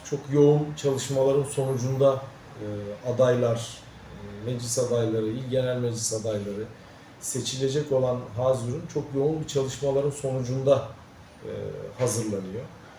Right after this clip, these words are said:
E, biz de bu süreç için çalışmalarımızı uzun bir süreçten beri yapıyoruz.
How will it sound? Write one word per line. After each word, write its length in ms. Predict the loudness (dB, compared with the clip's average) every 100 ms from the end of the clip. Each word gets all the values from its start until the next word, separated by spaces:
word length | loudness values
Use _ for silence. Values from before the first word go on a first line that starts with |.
| -20 -18 -10
E, 100 | -8
biz 160 | -4 -2
de 120 | -2
bu 40 |
süreç 380 | -2 -2 -2 -2
için 220 | -6 -8
çalışmalarımızı 800 | 0 0 0 2 4 4 2 -4 -4
uzun 220 | -2 -2
bir 80 | -4
süreçten 580 | 0 0 0 0 0 -2
beri 260 | -4 -6 -4 0
yapıyoruz. 500 | 0 0 -2 -2